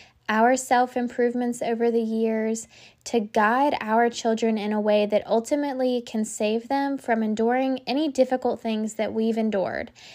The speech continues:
and teach them the lessons that we've learned without them having to learn it the hard way themselves. As parents, we naturally want them to have the best possible lives they can have. We want them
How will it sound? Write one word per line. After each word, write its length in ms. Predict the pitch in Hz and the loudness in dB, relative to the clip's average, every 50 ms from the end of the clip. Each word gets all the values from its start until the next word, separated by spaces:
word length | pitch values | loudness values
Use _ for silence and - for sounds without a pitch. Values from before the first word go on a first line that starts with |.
| - - - | -20 -16 -6
and 200 | - 233 220 214 | -2 -2 -2 -2
teach 380 | - - - 285 311 - - - | -2 -4 -4 -4 -4 -6 -4 -4
them 320 | - 226 220 220 220 214 | -2 -2 0 0 0 0
the 140 | 208 208 208 | 0 0 2
lessons 460 | 214 220 240 240 - 294 277 277 - | 2 2 0 0 -2 -2 -4 -2 -2
that 180 | - 226 214 226 | -2 -4 -2 0
we've 320 | 220 220 226 254 247 262 | 0 0 0 0 -2 -2
learned 520 | 269 294 285 254 220 202 202 202 202 226 - _ - - - - _ _ _ - | -2 -2 0 0 0 -2 -4 -6 -8 -10 -12 _ -20 -20 -20 -20 _ _ _ 0
without 600 | 226 233 226 - - - 226 233 254 269 269 277 | 2 2 2 -2 -6 -4 0 2 2 2 2 0
them 200 | 302 294 294 254 | 0 -2 -2 -2
having 400 | 233 233 226 220 233 220 226 226 | -2 -2 -2 0 0 -2 -2 -2
to 100 | 233 226 | -2 -2
learn 260 | 220 208 190 190 190 | 0 0 0 0 0
it 220 | 190 196 - - | -2 -4 -4 -4
the 80 | 233 214 | -4 -4
hard 320 | 208 - 214 202 202 202 | 0 2 4 4 4 4
way 280 | 202 196 190 190 196 196 | 2 0 2 2 2 0
themselves. 840 | 214 233 254 254 - - 339 294 202 - - - - - - - _ _ - - _ _ - - _ _ _ - | 0 -2 -4 -4 -2 0 0 0 0 -2 -4 -6 -10 -12 -16 -16 _ _ -20 -20 _ _ -20 -20 _ _ _ 0
As 180 | 240 247 240 - | 0 0 0 -2
parents, 500 | - 277 285 294 302 294 277 269 - - | -4 -4 -4 -2 -2 -2 -4 -4 -4 -2
we 120 | 262 277 | 0 2
naturally 600 | 285 277 254 247 269 269 - - 285 269 247 233 | 2 2 2 0 0 -2 -4 -2 0 0 2 2
want 240 | 220 220 214 - 214 | 2 0 -2 -2 -2
them 260 | 214 208 208 208 208 | -2 -2 -2 -2 -2
to 140 | 208 226 214 | -4 -4 -4
have 220 | 208 214 214 214 | -2 -2 -2 -2
the 60 | 208 202 | -2 -2
best 360 | 202 214 220 254 262 - - | 0 0 0 0 -2 -4 -4
possible 440 | - 226 220 220 - 226 220 214 214 | -2 0 0 0 -2 -4 -4 -4 -2
lives 380 | 208 202 196 190 196 208 208 | -2 -2 -2 -2 -4 -4 -4
they 160 | - 202 196 | -6 -6 -6
can 200 | 196 - 208 202 | -6 -6 -8 -6
have. 540 | 208 226 240 233 - - - - - - - _ _ - - - - - - - _ _ | -4 -4 -4 -4 -6 -8 -12 -16 -18 -18 -20 _ _ -20 -20 -20 -20 -20 -20 -20 _ _
We 300 | - 220 220 247 269 294 | -6 -2 0 2 2 2
want 300 | 294 294 285 269 262 262 | 2 2 2 0 0 0
them 560 | 233 226 220 220 220 220 220 220 220 226 - | 0 0 0 0 0 0 0 0 0 -2 -4